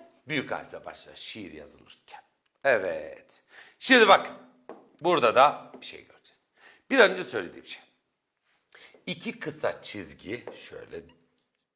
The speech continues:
vurgulayıcıyla bak. Hatta vurgulayıcıyı sarılalım görünsün. İki kısa çizgi arasında yazılan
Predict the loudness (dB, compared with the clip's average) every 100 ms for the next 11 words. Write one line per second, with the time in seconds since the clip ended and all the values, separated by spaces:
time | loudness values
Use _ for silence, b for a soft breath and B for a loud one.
0 | _ -12 -12 -10 -12 -12 -16 -16 -16 -16
1 | _ _ _ -14 -14 -14 _ _ _ _
2 | _ -18 -12 -10 -10 -14 _ _ _ _
3 | _ _ _ -20 -20 _ -14 -12 -12 -10
4 | -12 -12 -16 -16 -10 -10 -10 -14 -12 -12
5 | -12 -18 -20 _ _ -18 -18 -18 -20 -20
6 | -20 _ _ _ -20 -20 _ _ _ -20
7 | -20 _ _ _ _ _ _ _ -20 B
8 | B B B B B -12 -12 -8 -6 -6
9 | -6 -12 -4 -6 -6 -10 -10 -10 -10 -10
10 | -6 -6 -6 -12 -14 -12 -12 -8 -10 -10